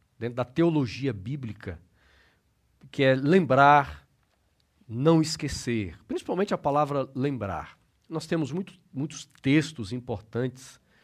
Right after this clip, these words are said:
é, tanto no Antigo Testamento como no Novo Testamento, falando, Deus exortando a lembrança, a lembrar de coisas, lembrar de,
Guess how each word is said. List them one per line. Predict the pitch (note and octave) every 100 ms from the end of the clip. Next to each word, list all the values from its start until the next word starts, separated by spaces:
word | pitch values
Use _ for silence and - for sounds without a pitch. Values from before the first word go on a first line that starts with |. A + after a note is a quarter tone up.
| _ _ _ _ _ -
é, | G2 G2+ G2+ F#2+ F2+
tanto | - C3+ C3+
no | B2 A#2
Antigo | A2 A2 G#2+
Testamento | A#2 - G#2+ B2
como | - A#2 A2
no | A2+
Novo | A2+ B2 A#2+
Testamento, | A#2 - G2+ A2+ A2+
falando, | - G2+ A2 A2
Deus | G2+ A2+ A2
exortando | A2+ G#2 A2 A2
a | A2
lembrança, | B2 C3 F#2+ G#2+ A#2+ - - - - _ _ _ _ _
a | G2+
lembrar | A#2 G2+ G#2 B2 C#3 A#2
de | A2
coisas, | - G#2+ A2+ A2+ F#2+ F2+
lembrar | G#2 G2 A2 B2 A#2+ -
de, | A2 A2 G#2